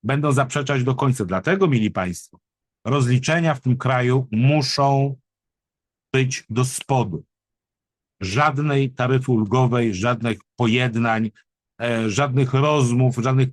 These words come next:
polemik. Winni mają stanąć przed sądem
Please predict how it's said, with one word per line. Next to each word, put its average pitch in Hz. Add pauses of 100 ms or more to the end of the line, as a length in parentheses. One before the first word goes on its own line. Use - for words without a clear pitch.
polemik. 131 (1160)
Winni 147 (840)
mają 110
stanąć 147
przed 135
sądem 127